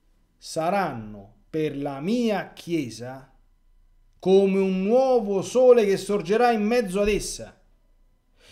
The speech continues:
e che gli uomini, attenzione, attratti dalla sua luce sfolgorante, si applicheranno per trasformarsi in questa luce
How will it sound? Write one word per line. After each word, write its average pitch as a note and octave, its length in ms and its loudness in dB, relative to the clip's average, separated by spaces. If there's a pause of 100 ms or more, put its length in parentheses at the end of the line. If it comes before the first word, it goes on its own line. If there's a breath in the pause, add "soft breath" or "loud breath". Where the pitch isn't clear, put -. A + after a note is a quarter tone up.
e F#3+ 200 0
che C4+ 180 2
gli C4 140 -2
uomini, D3 720 2 (800)
attenzione, D#3 960 -8 (380)
attratti E3+ 1080 -4
dalla F3+ 380 0
sua B3 260 0
luce D#3 540 -6 (420)
sfolgorante, F3+ 1400 0 (260)
si - 280 -2
applicheranno C4 840 2
per F3 140 0
trasformarsi E3 580 -6
in D3+ 60 -12
questa D3+ 300 -10
luce A#2 420 -16